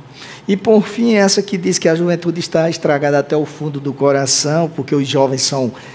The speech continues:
malfeitores e preguiçosos, e jamais serão como a juventude de antigamente,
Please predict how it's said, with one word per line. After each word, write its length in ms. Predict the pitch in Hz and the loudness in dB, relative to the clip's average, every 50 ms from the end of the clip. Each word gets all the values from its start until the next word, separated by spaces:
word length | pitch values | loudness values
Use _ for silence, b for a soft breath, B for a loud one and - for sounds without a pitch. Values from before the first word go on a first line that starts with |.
| B B - | B B -10
malfeitores 1120 | 127 123 139 139 143 143 139 - - 151 143 127 123 127 - 139 139 135 135 131 127 127 | -4 0 2 2 2 2 0 -2 -2 -2 -2 -2 -4 -4 -2 2 2 2 2 2 -2 -4
e 60 | 135 | -4
preguiçosos, 1120 | 131 - 139 135 127 135 131 - - - 135 135 147 156 170 180 156 131 110 104 - - B B B B B B B - | -4 0 0 0 0 0 0 -2 -2 0 0 2 4 4 4 4 2 -2 -8 -10 -12 -14 B B B B B B B -8
e 80 | 143 | -2
jamais 500 | 131 127 156 143 139 151 160 165 165 160 | 0 2 2 2 2 2 2 2 4 2
serão 560 | - - 165 147 147 151 165 170 165 147 123 - B B B B B - | 2 0 0 2 2 2 2 4 2 2 0 -4 B B B B B -6
como 200 | - - 156 160 | -2 0 2 2
a 80 | 151 143 | 2 2
juventude 520 | 131 151 147 143 143 139 - - 151 147 | 2 0 -2 -2 -2 -4 -4 -6 -6 -4
de 140 | 139 139 156 | 0 2 2
antigamente, 1000 | 151 147 147 - 156 135 127 135 120 113 123 127 135 160 202 202 - - - - | 2 0 0 -2 -2 0 0 0 0 0 0 0 2 2 2 0 0 -4 -10 -14